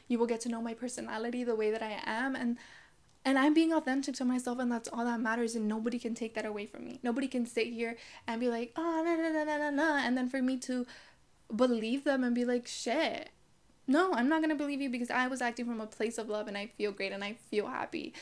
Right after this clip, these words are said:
Had I been acting from a place of fear that produced self-doubt, everything that anybody said or anything that I said would freaking tear me down and break me apart. And I feel like I, I think it's important to know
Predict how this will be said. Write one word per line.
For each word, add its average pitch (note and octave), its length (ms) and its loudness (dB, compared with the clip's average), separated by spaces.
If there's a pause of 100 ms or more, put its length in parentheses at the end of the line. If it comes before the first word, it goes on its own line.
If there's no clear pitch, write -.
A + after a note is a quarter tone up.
(120)
Had A#3+ 120 4
I B3+ 80 4
been C4 160 0
acting C4+ 320 0
from B3 160 0
a B3 80 2 (240)
place B3 320 -2
of A#3 140 -4
fear B3+ 500 0 (220)
that A#3 160 2
produced B3 340 -2
self-doubt, A#3+ 640 0
everything B3+ 320 0
that B3 140 0
anybody A#3 320 -2
said A#3 520 0
or A3+ 120 0
anything B3 320 0
that A3 180 -4
I G#3+ 180 2
said A3+ 200 -4
would A3+ 180 -8
freaking A#3 340 -4
tear A3 320 -4
me G#3+ 140 -4
down G3+ 360 -6
and G#3 180 -8
break G#3 360 -6
me A3+ 240 -6
apart. - 640 -10 (680)
And C4+ 120 4
I C#4 60 4
feel C#4+ 180 0
like D4+ 260 0 (260)
I, C#4+ 600 2 (300)
I B3 80 4
think C#4 160 4
it's D4 100 0
important A#3+ 440 0
to A#3+ 60 -2
know G#3 420 -2